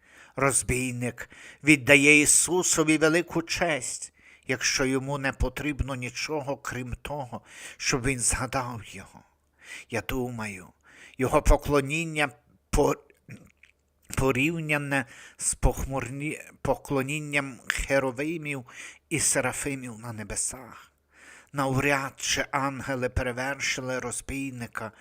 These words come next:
у прославленні Бога своїм співом біля його престолу. От вам і розбійник.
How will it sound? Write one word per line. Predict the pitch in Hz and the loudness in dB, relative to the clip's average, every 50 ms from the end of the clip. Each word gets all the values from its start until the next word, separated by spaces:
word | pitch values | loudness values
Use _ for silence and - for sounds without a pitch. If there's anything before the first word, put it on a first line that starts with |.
| - - - - - - - _ | -20 -18 -18 -16 -18 -18 -12 _
у | - 160 | -4 -2
прославленні | - - - 151 135 - - - 151 147 143 156 160 156 160 160 156 147 151 147 143 143 143 | 4 6 6 6 6 4 2 2 4 4 4 4 4 2 2 0 0 -2 -2 -2 0 -2 -2
Бога | 131 113 - 156 165 165 151 135 156 - | -2 0 -2 0 0 -2 -2 -2 -2 0
своїм | - - - - 135 127 139 143 139 | 0 0 0 -2 -2 -2 -2 -2 0
співом | 127 - - - - - 147 160 156 143 143 143 135 | 0 -2 -2 -4 -2 -2 -2 -2 -2 -4 -8 -10 -8
біля | - 143 143 139 131 131 131 120 117 - - - - - - _ _ _ _ _ _ _ _ _ _ _ _ _ | -6 -6 -6 -6 -4 -4 -6 -6 -6 -12 -20 -20 -20 -20 -20 _ _ _ _ _ _ _ _ _ _ _ _ _
його | - 110 - 131 | -12 -8 -8 -4
престолу. | - - 117 104 - - - - - 107 98 95 - - 95 _ _ _ _ _ _ _ _ _ _ - | -4 -4 -4 -2 -4 -6 -6 -8 -12 -16 -16 -20 -20 -20 -20 _ _ _ _ _ _ _ _ _ _ -16
От | - - - - - - | -14 -12 -10 -10 -8 -6
вам | 113 107 95 90 - _ _ _ _ - - - - - - - | -8 -8 -8 -12 -20 _ _ _ _ -16 -16 -14 -12 -12 -14 -12
і | - 117 101 | -10 -10 -8
розбійник. | 101 104 - - - - - 107 110 95 95 98 98 - - _ - - | -6 -4 -2 -4 0 0 -2 -4 -4 -10 -16 -18 -20 -20 -18 _ -20 -20